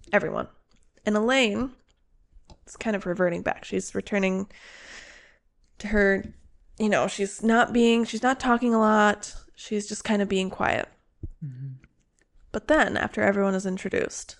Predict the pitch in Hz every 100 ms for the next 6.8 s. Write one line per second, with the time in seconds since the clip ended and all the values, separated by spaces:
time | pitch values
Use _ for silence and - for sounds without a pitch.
0 | _ _ _ _ _ _ _ _ _ _
1 | _ _ _ _ _ _ _ _ _ -
2 | - 233 233 240 214 214 - 202 196 -
3 | 214 185 180 - 185 202 - _ - 208
4 | 196 - _ _ - 208 202 220 - -
5 | - - - - 196 196 185 185 175 -
6 | 196 202 208 247 - 277 -